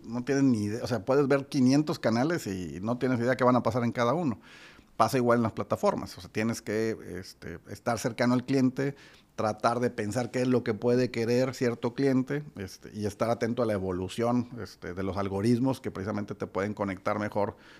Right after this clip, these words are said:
con unos clientes que otro, cierto producto con cierto perfil de cliente. Y están, por ejemplo, en este caso, este, pues nosotros que a lo mejor somos otro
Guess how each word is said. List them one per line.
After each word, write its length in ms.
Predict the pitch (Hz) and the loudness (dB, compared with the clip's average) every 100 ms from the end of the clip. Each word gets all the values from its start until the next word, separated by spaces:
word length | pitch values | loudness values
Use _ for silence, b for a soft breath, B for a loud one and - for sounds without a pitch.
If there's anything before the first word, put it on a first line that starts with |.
| b | b
con 140 | - | -4
unos 240 | 104 107 104 | -2 -2 -4
clientes 400 | 107 104 101 101 | -4 -4 -4 -6
que 100 | 104 | -2
otro, 360 | 110 113 117 104 | 0 0 0 -2
cierto 340 | 120 101 113 | -2 -4 -6
producto 480 | 101 95 107 - 113 | -4 -4 -4 -4 -4
con 140 | 98 | -2
cierto 380 | 98 104 - 104 | -2 -2 -4 -6
perfil 340 | 98 98 104 | -4 -4 -4
de 100 | 104 | -2
cliente. 440 | 101 131 123 123 151 B B B B - | 0 2 2 0 -6 B B B B 0
Y 80 | |
están, 340 | 139 - 135 135 | 0 4 4 4
por 140 | 156 | 2
ejemplo, 200 | 143 131 | 0 2
en 40 | 131 | 0
este 140 | 123 | 0
caso, 460 | 123 113 - 131 131 | 2 2 4 -2 -2
este, 460 | 98 - - 73 71 - _ _ _ _ _ _ - - | -8 -10 -10 -8 -8 -12 _ _ _ _ _ _ -16 -6
pues 120 | 104 | -2
nosotros 320 | 104 113 113 | 0 0 -2
que 80 | 113 | -4
a 40 | |
lo 60 | 104 | -2
mejor 100 | 117 | 0
somos 180 | 117 110 | 0 0
otro 320 | 117 117 | 2 0